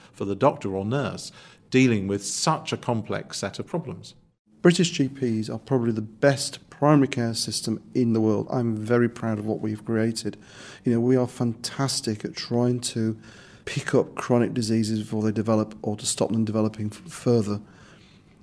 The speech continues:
Speaker 2: But we're not doing that with chronic pain, which actually is the biggest part of the problem. Be-, so we need to address it in more of a system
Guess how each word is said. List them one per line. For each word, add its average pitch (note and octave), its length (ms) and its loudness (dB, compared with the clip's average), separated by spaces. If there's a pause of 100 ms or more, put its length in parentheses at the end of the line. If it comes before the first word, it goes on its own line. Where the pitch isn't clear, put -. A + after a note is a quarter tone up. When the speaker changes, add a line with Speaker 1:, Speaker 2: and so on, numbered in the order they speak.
(460)
Speaker 2:
But C3 200 2
we're C#3 140 6
not C#3 320 8
doing B2 200 2
that A2+ 120 0
with G2 160 -4
chronic - 320 -6
pain, A2 360 -2
which A#2 220 -4
actually A2 380 -2
is G#2+ 120 -4 (240)
the A2+ 100 0
biggest G#2+ 440 -2
part G#2+ 220 -2
of - 40 -14
the G#2 60 -4
problem. G#2 500 0 (560)
Be-, A#2+ 220 -2
so C#3+ 120 4
we C3 100 8
need D#3 180 10
to C#3 100 0
address C3 460 2
it G#2+ 160 -4
in A2 160 0
more G#2+ 160 2
of G2+ 100 -4
a G2+ 60 -6
system G#2 600 -2